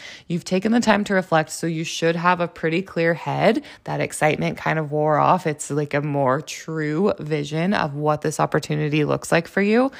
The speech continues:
and so you should be able to really take a look at all of the details of this opportunity and decide what is great and what is not so great about it, and why.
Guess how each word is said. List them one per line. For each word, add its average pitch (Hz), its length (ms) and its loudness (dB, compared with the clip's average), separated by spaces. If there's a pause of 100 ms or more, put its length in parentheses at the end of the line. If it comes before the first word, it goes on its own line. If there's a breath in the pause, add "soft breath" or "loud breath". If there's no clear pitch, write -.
(280 loud breath)
and 180 160 -2
so - 80 -2
you 202 160 4
should 214 240 4
be 220 140 6
able 175 220 6
to 170 140 -2
really 160 280 2
take - 320 -4
a 175 60 2
look 151 220 -2
at - 200 -2
all 220 160 6
of 269 140 0
the 208 100 6
details 165 400 -2
of 147 100 -2
this 143 200 -2
opportunity 165 800 0 (340 loud breath)
and 175 120 2
decide 165 600 2
what 156 320 2
is 156 160 -2
great 254 400 2
and 165 160 0
what 160 180 2
is 160 140 -6
not 175 260 2
so 180 140 -4
great 160 320 0
about 156 320 4
it, 233 260 2 (140)
and 160 340 2 (220)
why. 143 540 0